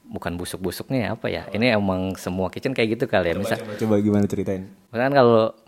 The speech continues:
Speaker 1: lu kan closing nih, beres-beres nih, udah beres makan sega-, eh, udah beres masak segala macem, closing, udah close order kan.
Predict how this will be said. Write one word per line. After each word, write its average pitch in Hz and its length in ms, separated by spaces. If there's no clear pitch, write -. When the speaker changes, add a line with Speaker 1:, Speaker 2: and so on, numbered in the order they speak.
Speaker 1:
lu - 80
kan 170 120
closing 156 380
nih, 185 160
beres-beres 113 580
nih, 170 100
udah 120 140
beres 107 320
makan 120 380
sega-, 110 160
eh, 104 100
udah 104 160
beres 104 300
masak 98 320
segala 101 240
macem, 101 400
closing, 98 400
udah 98 140
close - 240
order 110 340
kan. 101 320